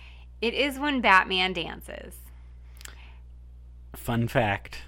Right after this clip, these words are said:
Speaker 2: about that dance, because I wasn't sure, so I had to go look it up. Uh,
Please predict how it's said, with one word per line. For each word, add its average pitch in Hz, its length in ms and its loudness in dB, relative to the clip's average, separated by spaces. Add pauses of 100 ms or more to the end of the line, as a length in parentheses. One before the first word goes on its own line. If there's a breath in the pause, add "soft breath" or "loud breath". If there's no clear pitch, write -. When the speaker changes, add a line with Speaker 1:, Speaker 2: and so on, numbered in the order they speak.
(140)
Speaker 2:
about 92 360 -4
that 87 200 -2
dance, 73 540 -10 (160)
because 90 320 -6
I 87 80 -4
wasn't 110 400 4
sure, 76 560 -2 (280)
so - 160 -8
I 90 60 -4
had 92 220 -4
to 90 80 -6
go 85 340 -6
look 85 220 -8
it 78 100 -8
up. 76 260 -6 (1040 soft breath)
Uh, 85 320 -4